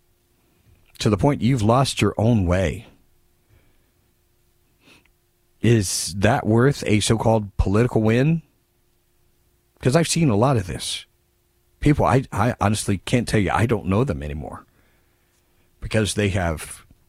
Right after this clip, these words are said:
I don't know what their priorities are. I really don't. Coming up on the broadcast, we're gonna talk about Norman Lear, his legacy. We have new information about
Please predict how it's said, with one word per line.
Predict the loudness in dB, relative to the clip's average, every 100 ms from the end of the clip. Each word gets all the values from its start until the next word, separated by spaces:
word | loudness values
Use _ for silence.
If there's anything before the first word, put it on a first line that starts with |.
| _ _ _ _ _ _ _ _ -2
I | 0
don't | 2
know | 2
what | 2 0
their | 0
priorities | -2 -2 -2 -2 -6 -8
are. | -10 -12 -14 _
I | -4
really | 0 2 2
don't. | 0 -2 -6 _ _ _ _ _ _ _ _ _ _ -20 _ _ _ _ -20 -20 -20 -20 -10 4
Coming | 6 6
up | 4
on | 4
the |
broadcast, | 4 4 4 2 4 2 -2
we're | 2 4
gonna | 4 4
talk | 4 6
about | 4 2 0 -4 -2 -2 -6 _ 0
Norman | 4 4 4 4
Lear, | 2 2 -2 -8 _ _ _ -20 -20 _ _ _ _
his | 2 2 4
legacy. | 2 2 0 0 0 -2 _ _ _ _ _ -2
We | 2 4
have | 4
new | 2 2
information | 0 0 0 0
about | 2 2 0 -2 -8 -10